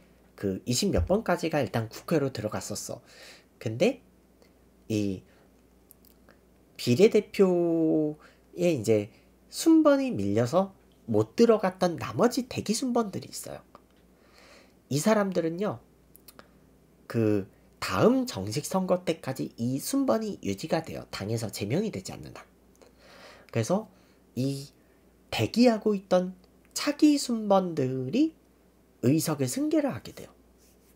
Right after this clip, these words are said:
음. 다만 정당이 해산되거나 그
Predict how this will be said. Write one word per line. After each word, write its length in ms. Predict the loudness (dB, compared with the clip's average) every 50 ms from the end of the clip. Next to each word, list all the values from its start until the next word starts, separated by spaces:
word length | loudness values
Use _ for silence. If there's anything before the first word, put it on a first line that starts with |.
| _ _ _ _ _ -10
음. 140 | -10 -10 -10 -12 _ _ _ -20 _ _ -20 -20 _ _ _ _ _ _ _ _ _ _ _ _ _ _ _ _ _ _ _
다만 460 | -6 -2 -2 0 0 0 -2 -2 -6 -10 -14 _ _ _ _ _ _ _ _ _ _ _ _ _ _ _ _
정당이 680 | -2 0 0 2 2 2 2 0 0 0 -4 -6 -6 -8 -10 _ _ -4
해산되거나 760 | -4 -2 0 0 0 2 2 2 2 2 0 -2 -6 -10 -10 -14 _ _ _ _ _ _ _ _ _ _ _ _ _ _ _ _ _ _ _ _ _ -10
그 400 | -4 -2 0 0 0 -2 -4 -8